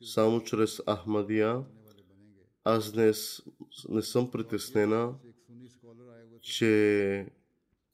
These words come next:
исламът е една истинска жива вяра и това може да се докаже чрез Ахмадия.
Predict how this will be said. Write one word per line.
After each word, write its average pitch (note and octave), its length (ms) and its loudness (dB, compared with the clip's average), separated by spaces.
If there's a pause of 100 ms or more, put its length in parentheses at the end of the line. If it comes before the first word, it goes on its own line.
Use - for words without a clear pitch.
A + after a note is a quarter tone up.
(300)
исламът A#2+ 800 0 (680)
е G#2+ 60 6
една A2 640 6 (180)
истинска A2 840 0 (440)
жива A2+ 400 -2
вяра G#2 520 -2 (1000)
и A2 140 -4
това A#2 220 4
може A2+ 280 4
да A2 60 0
се G#2+ 160 -6
докаже A2 400 -2
чрез A2 300 -6
Ахмадия. G#2 600 -2